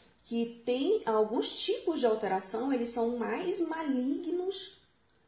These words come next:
que outros que não têm aquele tipo de alteração genética. Então, eles podem também, inclusive, saber se aquele tumor reage, por exemplo, melhor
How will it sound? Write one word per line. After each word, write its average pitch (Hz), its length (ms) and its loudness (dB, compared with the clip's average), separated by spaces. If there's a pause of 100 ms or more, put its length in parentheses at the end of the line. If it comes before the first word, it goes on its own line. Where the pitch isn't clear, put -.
(240)
que 508 160 2
outros 339 440 4
que - 80 -2
não 359 160 2
têm 277 220 2
aquele 285 220 0
tipo - 240 -8
de - 60 -2
alteração 285 580 -2
genética. 180 520 -4 (280)
Então, 208 360 6
eles 269 280 6
podem 285 420 6
também, 269 300 4
inclusive, 311 680 2
saber 208 680 2
se 240 80 0
aquele 339 480 2
tumor 226 500 4
reage, 202 520 0
por 196 180 -2
exemplo, 185 420 -2
melhor 185 580 0